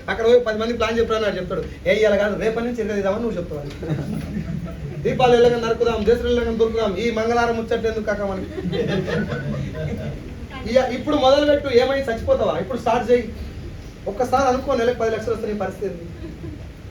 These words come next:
నీ వైఫ్ నేను ఎట్లా చూస్తుంది, నీ తల్లిదండ్రులు ఎట్లా చూస్తారు, నీ పిల్లలు ఎట్లా చూస్తారు? నేను పిల్లలు కూడా కథలు చెప్పేది, మంచి మంచి కథలు. "కారు కొనుక్కరా డాడీ" అంటే, "కింద పడతావు బిడ్డ" అనేది నేను. ప్రేమ లెక్క, ప్రేమ లెక్క కాదు, జైలు పైసలు లెక్క,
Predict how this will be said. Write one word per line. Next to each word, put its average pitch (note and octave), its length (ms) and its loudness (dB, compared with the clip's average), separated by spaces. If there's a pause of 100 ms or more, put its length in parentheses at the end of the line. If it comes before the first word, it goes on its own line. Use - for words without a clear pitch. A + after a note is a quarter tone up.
(440)
నీ G3 60 2
వైఫ్ B3 200 2
నేను A#3+ 140 -2
ఎట్లా A3 260 -2
చూస్తుంది, G#3 320 -4
నీ G#3 60 -6
తల్లిదండ్రులు A3+ 380 0
ఎట్లా G3+ 180 -2
చూస్తారు, G3+ 280 -2
నీ A3+ 80 -4
పిల్లలు A#3 340 -4
ఎట్లా G#3 200 -4
చూస్తారు? E3+ 280 -8 (1700)
నేను A#3+ 120 0
పిల్లలు C4 280 2
కూడా C#4 140 0
కథలు B3+ 320 2
చెప్పేది, A#3 280 4
మంచి G#3+ 180 -2
మంచి A#3+ 340 -4
కథలు. G3+ 260 -2 (540)
"కారు A3 180 0
కొనుక్కరా A#3+ 340 0
డాడీ" G#3+ 240 0
అంటే, G#3 500 0 (100)
"కింద A#3 120 -4
పడతావు B3 340 4
బిడ్డ" F3 180 -2
అనేది D#3+ 240 0
నేను. - 640 -8
ప్రేమ A#3 240 2
లెక్క, G#3 360 -4
ప్రేమ A#3 220 0
లెక్క A#3+ 220 0
కాదు, F3+ 180 0
జైలు G#3+ 220 4
పైసలు G#3+ 240 -2
లెక్క, F3 240 0